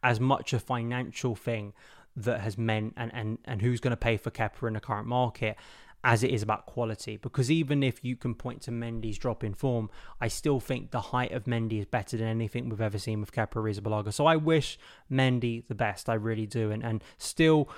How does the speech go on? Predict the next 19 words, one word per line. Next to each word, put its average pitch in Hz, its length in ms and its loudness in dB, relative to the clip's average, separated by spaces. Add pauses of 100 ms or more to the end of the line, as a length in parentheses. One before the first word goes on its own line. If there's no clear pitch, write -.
(140)
I - 80 2
think 131 180 2
an 120 60 0
incredible 123 560 2
just - 280 -2
human 123 360 0
story 127 420 0
in 117 100 -2
terms 117 340 0
of - 160 -6
coming 120 260 0
back 117 160 0
from 123 160 -4
adversity, 113 640 -2
coming 120 380 0
back 117 220 -2
from 120 200 -2
unemployment, 113 680 0 (400)
and, 110 480 2